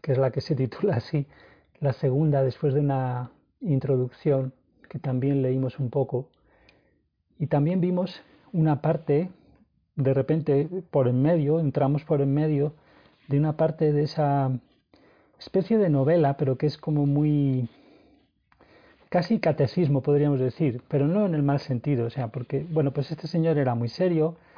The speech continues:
y tiene cosas muy bonitas, pero, bueno, también, pues, muy recias, por así decirlo. Y entramos por el medio de una descripción que hacía,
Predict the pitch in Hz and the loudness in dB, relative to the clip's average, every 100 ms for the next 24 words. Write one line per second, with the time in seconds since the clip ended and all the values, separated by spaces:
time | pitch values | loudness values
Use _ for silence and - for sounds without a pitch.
0 | - - - - _ - 147 135 127 123 | -20 -20 -20 -20 _ -2 0 2 2 2
1 | 120 123 156 180 - 151 151 151 143 139 | 0 -2 -6 -10 -2 0 2 0 2 2
2 | 135 151 170 175 170 139 131 127 120 120 | 2 2 0 -2 -2 -2 0 0 -2 -2
3 | 120 135 143 117 120 123 151 165 143 151 | -2 -2 -2 -2 -2 0 0 0 -2 -2
4 | 151 143 120 - 135 131 - 165 151 160 | -4 -10 -10 -4 0 0 0 -2 0 -2
5 | - _ - - - - _ _ _ _ | -4 _ -20 -20 -20 -20 _ _ _ _
6 | _ - - - - _ _ _ _ - | _ -20 -20 -20 -20 _ _ _ _ -2
7 | 170 151 165 170 170 175 156 147 151 147 | 0 2 2 2 2 2 4 4 2 2
8 | 143 135 131 143 135 - - 131 - 151 | 2 2 2 2 0 0 -2 -4 0 0
9 | 139 139 120 160 135 | 2 0 -2 0 0